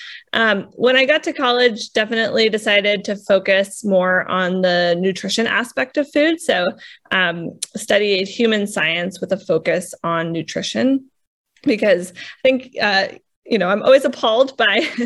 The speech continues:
<laughs> how little attention nutrition gets in sort of, like, health and medicine when it affects so much.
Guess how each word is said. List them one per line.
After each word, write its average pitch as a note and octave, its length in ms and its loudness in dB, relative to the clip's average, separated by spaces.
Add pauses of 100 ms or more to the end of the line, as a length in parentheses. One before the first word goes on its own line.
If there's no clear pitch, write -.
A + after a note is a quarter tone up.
(100)
<laughs> - 300 -10
how B3+ 240 4
little A#3 320 4
attention A3+ 720 0 (100)
nutrition A3+ 500 -2
gets G#3 480 -2
in G#3+ 480 0
sort F#3+ 220 -4
of, F#3+ 100 -4
like, F3 200 0
health F#3+ 460 -2
and F#3 160 -2
medicine A3+ 580 -2 (180)
when G3 500 0
it - 180 -2
affects - 480 -6
so F3 160 0
much. E3+ 440 -6